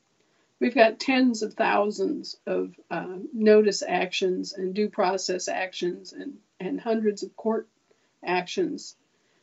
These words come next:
that are in place that were started in nineteen ninety-eight and continued through, and then two thousand eight was another big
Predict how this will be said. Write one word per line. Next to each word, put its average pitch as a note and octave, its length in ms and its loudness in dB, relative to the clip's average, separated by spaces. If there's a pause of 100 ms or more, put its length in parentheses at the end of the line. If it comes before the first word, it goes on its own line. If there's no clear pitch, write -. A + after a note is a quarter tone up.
(160)
that G3 300 2 (400)
are F#3+ 240 2
in G3 260 2
place G3 600 4 (400)
that F3+ 280 -2 (540)
were G3+ 140 2
started G3+ 580 4
in F#3 440 0 (540)
nineteen G#3+ 480 0
ninety-eight F#3+ 840 4
and F3 400 -2 (200)
continued G3+ 640 2
through, G3+ 400 0 (640)
and G3 160 0
then F#3+ 240 4
two B3 220 2
thousand G3+ 400 4
eight G3 200 2
was F#3+ 160 0
another F#3+ 320 4
big F3+ 320 2